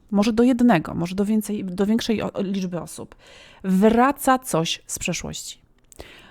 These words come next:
E, dwie karty mówiące o jakimś comeback, o jakiejś sytuacji, e, przyjścia z powrotem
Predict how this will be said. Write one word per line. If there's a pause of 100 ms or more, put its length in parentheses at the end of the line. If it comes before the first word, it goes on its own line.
(140)
E,
dwie
karty
mówiące
o
jakimś
comeback,
o
jakiejś
sytuacji,
e,
przyjścia
z
powrotem